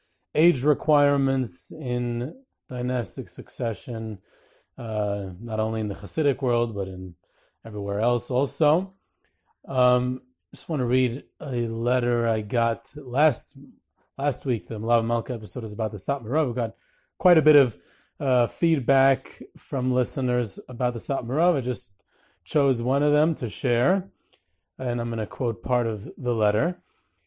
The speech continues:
You mention that during the Satmar Rav's visit to, in nineteen fifty-eight to London, Harry Goodman published in an Aguda publication that the Satmar Rav donated to Chinuch Atzmai. Correction number one, the Satmar Rav did not visit London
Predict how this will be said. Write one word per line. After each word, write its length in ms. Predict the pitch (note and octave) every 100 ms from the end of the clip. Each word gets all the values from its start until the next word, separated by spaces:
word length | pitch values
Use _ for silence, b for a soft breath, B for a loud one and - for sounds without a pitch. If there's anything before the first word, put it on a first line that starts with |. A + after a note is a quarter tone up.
| _ -
You 180 | C#3
mention 720 | C#3 D#3 F3+ - F#3 E3+ E3+ -
that 240 | D3+ C#3+ A#2
during 300 | D#3 E3+ D3
the 60 |
Satmar 500 | A#2 - E3+ D#3 D3
Rav's 280 | D3+ D3 B2+
visit 400 | C3 D#3 D3 C#3
to, 100 | -
in 340 | C3 C3+ C3+ C3
nineteen 360 | D#3 D#3+ D#3+
fifty-eight 640 | B2+ D3+ - D#3 C3 C#3+ C#3
to 100 | B2
London, 500 | A#2 C#3 E3 B2+ A#2+
Harry 360 | A2 C#3+ D3 C3+
Goodman 400 | C#3+ C#3+ C3 B2
published 480 | D3+ D#3 E3 -
in 100 | C#3+
an 120 | B2+ A#2+
Aguda 400 | A2+ C3+ D3+ C#3+
publication 840 | C#3 C3 B2+ D#3 D3 - C#3 B2+ b b b b b
that 160 | C#3+ C3
the 80 | B2+
Satmar 420 | - D#3+ D3+ C#3+
Rav 200 | D3+ C#3
donated 600 | B2 D3 D#3 D#3 D#3+ D3
to 100 | -
Chinuch 380 | A#2+ - D#3 C#3+
Atzmai. 680 | C3 - - C3 A#2+ G2+ F2+
Correction 500 | - C#3+ F#3+ - F3+
number 300 | E3 D#3+ C#3+
one, 300 | C#3 C#3 G#2+
the 80 | G2+
Satmar 440 | - C#3 C3 C3
Rav 220 | C#3+ D3+
did 100 | B2+
not 220 | B2+ C3+ B2+
visit 340 | C#3 C3+ C#3
London 460 | C#3 D#3 C#3+ C#3